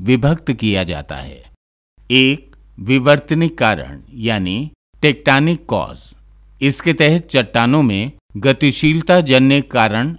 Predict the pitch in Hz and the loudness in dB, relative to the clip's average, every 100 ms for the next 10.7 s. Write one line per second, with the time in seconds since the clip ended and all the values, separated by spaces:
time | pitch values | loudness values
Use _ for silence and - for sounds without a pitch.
0 | - 101 107 82 67 76 57 62 87 123 | -4 -4 -2 -8 -8 -12 -14 -16 -4 -4
1 | 120 127 175 - _ _ _ 104 98 139 | -2 -6 -8 -10 _ _ _ -10 -2 2
2 | 170 165 - - 120 120 104 92 98 107 | 2 0 -4 0 0 0 -4 -4 0 -2
3 | 151 - 107 90 78 98 - _ 98 92 | -4 -4 -2 -2 -6 -8 -12 _ -10 0
4 | 131 127 151 143 147 165 170 120 104 127 | 0 2 0 2 0 0 2 2 2 -2
5 | - - - 131 131 - 73 64 - _ | -6 -14 0 0 0 -4 -8 -8 -20 _
6 | _ _ - 147 170 170 - 151 - 127 | _ _ -2 0 2 0 -4 -4 2 2
7 | 127 120 110 101 104 - 113 117 147 165 | 2 -2 -4 -2 -4 -2 -2 0 0 0
8 | 120 95 98 127 - _ _ - 101 120 | 0 0 -2 -4 -8 _ _ -6 0 2
9 | 127 135 156 180 - - 107 117 127 156 | 4 4 4 0 -6 -10 -2 2 2 2
10 | 143 131 - - 101 - | 2 0 -2 -4 -4 -4